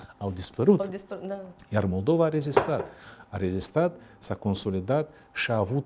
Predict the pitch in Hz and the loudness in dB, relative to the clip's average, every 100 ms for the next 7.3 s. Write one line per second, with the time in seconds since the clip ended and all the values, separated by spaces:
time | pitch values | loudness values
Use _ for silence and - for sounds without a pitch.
0 | - 95 - 131 120 104 104 - - - | -6 -12 -8 -6 -4 -6 -10 -12 -10 -8
1 | 107 - 82 71 - - - - 202 196 | -8 -6 -8 -8 -16 -20 -12 0 4 4
2 | - - - 127 123 127 117 104 - - | 2 -10 -4 0 2 0 -2 -6 -6 -4
3 | 143 117 - 95 - 180 156 151 - - | -2 -2 -4 -4 -2 0 -2 0 -4 -6
4 | 95 101 92 95 151 101 92 - 170 160 | -6 -4 -2 0 0 0 0 -2 0 0
5 | - 123 107 127 143 98 98 - 165 156 | -2 -4 0 2 2 0 -2 -4 -2 0
6 | 156 107 107 127 107 - 151 156 147 - | 0 0 -2 -2 -4 -8 -6 -6 -6 -4
7 | 143 135 113 | -2 0 -2